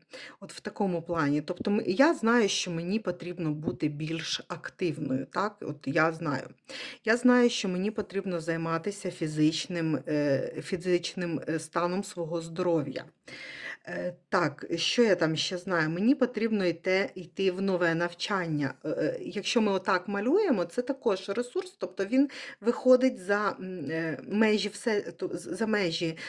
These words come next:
нашого листочка, але ж в нас, в, е, листок — це всесвіт, а все, що виходить, воно є продовженням. Да? От ми ж малюємо в, в, е, ту-, в, ну, так малюється нейрографіка, тобто і лінії також, вони як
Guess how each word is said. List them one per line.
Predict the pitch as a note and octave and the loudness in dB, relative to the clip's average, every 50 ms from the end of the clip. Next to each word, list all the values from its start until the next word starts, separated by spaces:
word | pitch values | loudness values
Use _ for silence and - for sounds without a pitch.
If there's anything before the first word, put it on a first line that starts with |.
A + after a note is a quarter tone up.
| - - | -12 -6
нашого | - G#3 G3+ G3 G3+ - A3+ G#3+ G#3+ | -2 -2 0 0 0 0 0 2 2
листочка, | G#3+ A3 A3 - - A3 F3+ F3+ - - F3+ | 2 2 0 0 0 0 0 0 0 0 2
але | F3 F#3 G3+ A3 | 4 4 4 2
ж | G#3 - | 2 0
в | G#3+ | 0
нас, | A3 G#3+ G#3+ - - | 0 -2 -2 -4 -6
в, | - F#3 - - | -8 -6 -2 2
е, | F3 F#3 F#3+ F#3+ F#3 F3+ F3+ F3+ F3 - - - - - | 2 2 4 4 4 4 4 4 2 -2 -8 -12 -4 -2
листок — | A3+ A#3+ A#3+ - - F4+ F4+ - | 0 0 0 2 2 0 0 2
це | - B3 | 2 2
всесвіт, | A#3+ - - - A#3 A3 A3+ A3+ - - D#4 D#4 D#4 - - | 2 2 2 2 2 2 2 0 2 4 4 4 2 0 -2
а | - G#3 G#3 G3+ G4+ | 0 2 4 4 4
все, | - - - C4+ | 4 2 2 2
що | B3+ C4 - A#3+ | 2 2 0 -2
виходить, | A3 A#3 - - - E4+ E4 D#4 - - | -2 -2 -2 -2 -4 -2 0 0 0 0
воно | - A3 A3 A3 | 0 0 2 2
є | A3+ G#3+ G3+ F#3+ | 2 2 2 2
продовженням. | G3 - G#3+ A3+ G#3 G#3+ G#3+ F#3+ E3 E3 D#3+ - E3 D#3 D3+ C3+ C#3 E3 | 2 0 -2 0 2 2 2 2 0 -2 -4 -4 -2 -2 -2 -2 -2 -2
Да? | F3 G#3+ A#3 C4 | -2 -2 2 2
От | C4 F#3+ - - - - - - - - - - | 4 2 2 0 -6 -16 -14 -14 -14 -14 -8 -2
ми | G3+ G3+ F#3+ | -2 0 0
ж | F3+ F3 G#3 - | 0 0 0 0
малюємо | F3+ G3 G#3 G#3 G#3 G3+ F#3+ E3 D#3+ E3 E3 E3 D#3+ | 2 2 4 4 4 4 4 4 2 2 0 -2 -2
в, | - - E3+ E3+ - - - _ _ | -2 -4 -6 -6 -10 -16 -20 _ _
в, | - E3 F3 E3+ - - | -18 -18 -16 -14 -10 -6
е, | - - - - - A#2+ - - _ | -4 -4 -4 -4 -4 -6 -8 -10 _
ту-, | - - | -10 -6
в, | - - D#3+ D#3+ - - - - B2+ | -6 -6 -6 -6 -10 -12 -10 -4 0
ну, | F3+ A3+ A#3 G3+ D#3 - - - - G#3 - C4 C#4 - - - | 2 4 4 2 0 -4 -10 -18 -16 -14 -12 -10 -10 -8 -8 -6
так | - F#3 F3+ F3+ | -4 -4 -4 -4
малюється | F3+ F3+ E3+ E3+ D#3 D#3 D3+ D3+ D3+ - - D#3+ C#3+ C3 - - B3+ C4+ A#3+ | -2 -2 0 2 2 4 4 2 0 -2 -2 -2 -2 -2 -6 -12 -12 -10 -6
нейрографіка, | F#3+ F#3 F3+ F3+ F3+ F#3 F3+ F3 G3 F3+ F3 - D#3+ D3+ - E3 | -4 -2 -2 0 -2 -2 -2 0 0 0 0 -2 -4 -6 -6 -6
тобто | D#3+ - E3+ D#3+ - - | -6 -6 -8 -6 -2 0
і | F3+ G3+ G#3+ | 2 2 4
лінії | A3+ C#4+ E4 D#4 C#4 B3+ B3+ | 4 6 8 8 8 8 6
також, | B3+ A#3+ B3 - B3+ C4 C4 - | 4 0 2 4 4 4 2 0
вони | - G3 G#3 G#3 G3+ | -4 -6 -4 -2 0
як | F#3+ F3+ F3+ | 0 -2 -2